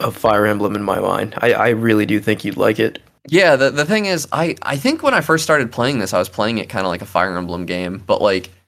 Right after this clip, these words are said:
Speaker 2: you have to be ready to let your units die in this game. Like, it absolutely
Speaker 1: Yeah,
Speaker 2: is a game of
Speaker 1: so, so,
Speaker 2: trades.
Speaker 1: yeah, the problem with Fire Emblem, though, like, I think New, or Three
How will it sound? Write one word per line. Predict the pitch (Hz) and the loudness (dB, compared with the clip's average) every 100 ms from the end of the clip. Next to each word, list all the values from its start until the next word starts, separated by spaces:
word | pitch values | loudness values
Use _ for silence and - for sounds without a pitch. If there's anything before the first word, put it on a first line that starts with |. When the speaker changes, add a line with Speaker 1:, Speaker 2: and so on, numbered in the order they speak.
| _ _ 101 | _ _ -2
Speaker 2:
you | 120 | -2
have | 127 123 131 | 2 0 0
to | 127 | -2
be | 110 110 | 2 2
ready | 98 98 92 90 | 4 2 0 -2
to | 87 - | -4 0
let | 92 92 | 2 2
your | 95 | 0
units | 90 90 82 65 | -2 -2 -2 -2
die | - 76 76 | 0 0 0
in | 78 | -4
this | 69 | -8
game. | - 62 69 - | -8 -10 -10 -12
Like, | 95 | -6
it | 101 | 0
absolutely | 101 101 101 98 87 139 | 2 2 -2 -6 0 2
Speaker 1:
Yeah, | 123 | 2
Speaker 2:
is | |
a | 104 | -2
game | 87 95 | -4 -4
of | |
Speaker 1:
so, | - 196 | -2 -2
so, | |
Speaker 2:
trades. | 202 180 156 156 - | 0 2 2 2 0
Speaker 1:
yeah, | 139 113 | 2 2
the | 120 | 0
problem | - 143 175 269 | 0 2 2 2
with | 170 | -2
Fire | - 123 131 | 2 4 4
Emblem, | 131 117 113 117 | 2 0 0 2
though, | 107 104 - | 4 2 2
like, | 120 113 - | 0 0 -2
I | 160 | 0
think | 180 240 - | 2 0 -2
New, | 151 156 175 156 | 0 4 4 4
or | 139 131 101 | 4 4 2
Three | - 147 139 143 | 0 2 2 0